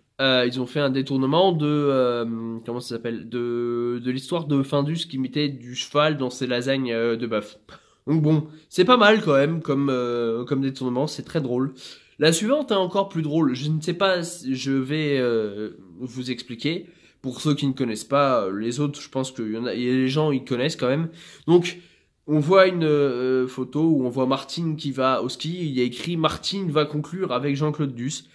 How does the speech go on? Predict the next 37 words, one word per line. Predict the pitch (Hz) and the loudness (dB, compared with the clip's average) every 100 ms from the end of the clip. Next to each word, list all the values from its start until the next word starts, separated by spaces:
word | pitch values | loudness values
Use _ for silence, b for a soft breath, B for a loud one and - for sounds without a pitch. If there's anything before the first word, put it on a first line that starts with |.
| B B B | B B B
Donc | 196 226 160 | 4 4 4
Jean-Claude | 185 185 180 147 | 2 2 2 2
Duss, | 185 208 | -2 -4
pour | - 127 | -6 -8
ceux | - | -6
qui | 170 143 | -4 -4
ne | 113 | -4
connaissent | 110 151 151 | -4 -4 -4
pas | 156 156 151 98 | 0 2 2 -2
ce | - | -4
personnage, | 117 127 127 135 170 - | -6 -6 -4 -2 -2 -4
c'est | 139 | -4
un, | 131 131 131 131 B B B | -2 -2 -4 -8 B B B
c'est | - 170 | 0 2
le | 160 | 4
mec | 160 180 | 4 2
qui | - - | 0 0
est | 139 | 2
joué | 160 | 2
par | 170 147 | 2 2
Michel | 139 156 165 143 | 2 0 0 0
Blanc | 151 175 | 0 0
dans | 151 139 139 | 0 2 2
Les | 143 156 160 151 | 2 0 0 -2
Bronzés. | 135 165 131 113 - _ _ _ - | 0 0 0 -4 -8 _ _ _ -6
Font | 165 | 0
du | 165 | 0
ski, | 151 - 139 156 | 0 -2 -4 -2
Les | 160 | -2
Bronzés, | 131 127 127 139 143 | -2 -2 -2 0 2
euh, | 131 123 117 113 110 110 110 107 107 | 2 2 4 2 2 2 2 0 -2
Les | 113 | -2
Bronzés, | 131 135 117 104 | 0 0 -2 -6
quoi. | - - | -12 -12
Tous | - 202 | -4 0
Les | 175 | 0
Bronzés. | 143 120 110 | 0 -2 -4